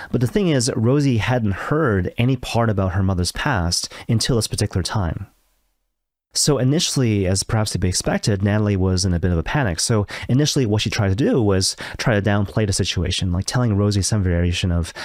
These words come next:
"I, I think you misunderstood what your father said." But Rosie was sort of inconsolable.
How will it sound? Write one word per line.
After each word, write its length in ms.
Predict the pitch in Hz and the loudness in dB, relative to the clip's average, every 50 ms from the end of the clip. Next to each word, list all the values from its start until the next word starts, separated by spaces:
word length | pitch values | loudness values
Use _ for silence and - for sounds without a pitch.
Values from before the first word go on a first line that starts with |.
| - - - | -10 -8 -8
"I, 220 | - - - 110 | -6 -2 -2 0
I 20 | |
think 160 | 90 131 117 107 | 0 0 0 2
you 40 | |
misunderstood 560 | 101 98 92 - - 92 85 - - - 104 90 | 2 2 0 0 0 0 0 0 0 0 0 0
what 120 | 90 92 | 0 0
your 80 | 92 87 | 0 0
father 300 | - 101 90 87 82 80 | 0 -2 0 0 0 -2
said." 420 | - - 143 110 82 - - - - - - - - - - - | 0 0 0 -2 -2 -4 -8 -12 -14 -14 -14 -14 -14 -14 -10 0
But 180 | - 127 - - | 0 0 2 4
Rosie 380 | 123 131 135 139 120 127 123 113 | 2 4 4 4 2 2 2 2
was 340 | 101 95 98 98 95 92 | 2 2 2 2 2 0
sort 220 | - - - 107 101 | 0 0 0 0 0
of 60 | - | 2
inconsolable. 760 | 117 107 - 95 87 - - 101 101 110 104 - - - - | 0 0 2 0 0 0 0 0 0 0 -2 -2 -2 -4 -6